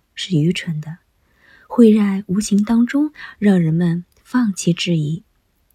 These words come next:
在应对不确定的世界的时候，可消除的信念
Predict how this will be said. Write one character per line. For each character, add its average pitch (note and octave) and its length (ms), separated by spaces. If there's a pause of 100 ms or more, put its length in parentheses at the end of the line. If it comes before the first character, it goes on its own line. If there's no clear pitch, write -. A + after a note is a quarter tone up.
(240)
在 - 140
应 G3+ 200
对 G3+ 120
不 F3 180
确 A3+ 180
定 G#3+ 200
的 G#3 80
世 G#3+ 240
界 A3 180
的 F3 80
时 - 180
候， E3+ 240 (280)
可 - 180
消 D4 260
除 G3 200
的 B3 100
信 A3+ 300
念 G3+ 240